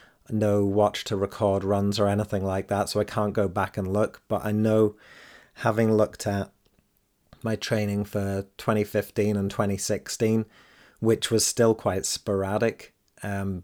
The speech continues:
but a lot better, um, because I did finish those marathons. Um, I know that two thousand and five probably looked really bad in terms of training. So my training was really poor going into it.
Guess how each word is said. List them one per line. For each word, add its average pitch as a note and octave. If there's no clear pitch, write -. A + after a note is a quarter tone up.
but G#2
a G#2
lot G2+
better, A2+
um, F#2
because F#2+
I F#2+
did F2+
finish G2
those G2
marathons. G#2
Um, F#2
I G#2+
know G#2
that G2
two G#2+
thousand G2
and F#2
five G2
probably F#2+
looked G2
really F#2+
bad F#2+
in G2+
terms G2
of G2
training. G#2
So A#2+
my A2+
training B2
was G#2+
really G2+
poor G2
going G2
into G#2+
it. G#2+